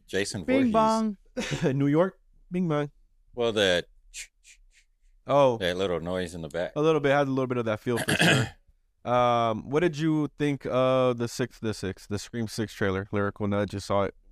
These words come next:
Speaker 3: just it.
Speaker 1: I don't get with that whole, like, all those chambers with all the costumes.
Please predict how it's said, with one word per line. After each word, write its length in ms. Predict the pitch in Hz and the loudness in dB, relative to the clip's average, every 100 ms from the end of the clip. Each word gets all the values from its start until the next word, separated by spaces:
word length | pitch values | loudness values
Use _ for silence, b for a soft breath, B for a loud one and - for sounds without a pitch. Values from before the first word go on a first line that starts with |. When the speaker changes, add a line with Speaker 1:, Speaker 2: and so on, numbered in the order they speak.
| _ 113 | _ -12
Speaker 3:
just 240 | 110 - | -10 -10
it. 140 | - - - | -12 -8 -2
Speaker 1:
I 60 | 156 | 0
don't 160 | 170 | 2
get 200 | 147 143 | 2 4
with 160 | 127 - | 4 4
that 240 | 113 101 | 4 4
whole, 800 | 104 123 120 117 110 107 101 95 - | 4 4 4 4 2 2 0 -2 -2
like, 220 | 113 104 | 0 2
all 180 | 110 113 | 4 2
those 720 | 110 107 104 98 90 90 - _ _ - - - | 2 2 0 -4 -8 -10 -14 _ _ -20 -20 -4
chambers 600 | 117 117 110 101 95 90 | 0 0 0 -2 -2 -4
with 200 | 92 101 | -6 -2
all 180 | 101 95 | 0 0
the 120 | 82 | -2
costumes. 840 | - 113 120 - 80 76 82 - | -2 -4 -4 -10 -14 -14 -16 -20